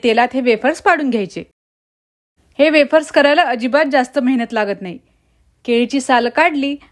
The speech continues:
आणि गरम तेलात वेफर्स पाडली की झालं. बघितलं ना किती सोपे आहे. हे सुद्धा वेफर्स मध्यम आचेवर छान कुरकुरीत होईपर्यंत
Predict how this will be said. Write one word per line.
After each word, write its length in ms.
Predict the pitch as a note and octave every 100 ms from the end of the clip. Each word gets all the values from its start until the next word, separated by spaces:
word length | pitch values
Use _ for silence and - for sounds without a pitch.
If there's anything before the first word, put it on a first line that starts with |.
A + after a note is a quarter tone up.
| -
आणि 220 | B3 D#4
गरम 320 | C#4 C4 C4+ C4
तेलात 280 | C4+ C4 C4
वेफर्स 380 | C4+ C4+ C4
पाडली 400 | - D#4+ D#4 C#4 C#4 _ _
की 100 | D#4
झालं. 300 | D#4+ E4 A3 - _ _ _ _
बघितलं 460 | A3 B3 F4 E4 D#4
ना 120 | C#4+
किती 280 | C#4+ C#4 D4+
सोपे 380 | C#4+ B3 B3 B3+
आहे. 320 | A3 G#3+ G#3+ A#3+ _ _ _ _ _ _ -
हे 120 | B3+
सुद्धा 320 | B3+ B3+ D4
वेफर्स 420 | E4 C#4 D4 D#4+ -
मध्यम 380 | C#4 A3 D#4+
आचेवर 420 | E4+ C4 C4 C#4 -
छान 220 | C#4 D#4
कुरकुरीत 480 | D#4 C4 B3+ C#4+ D#4
होईपर्यंत 460 | C4+ B3+ A#3+ A#3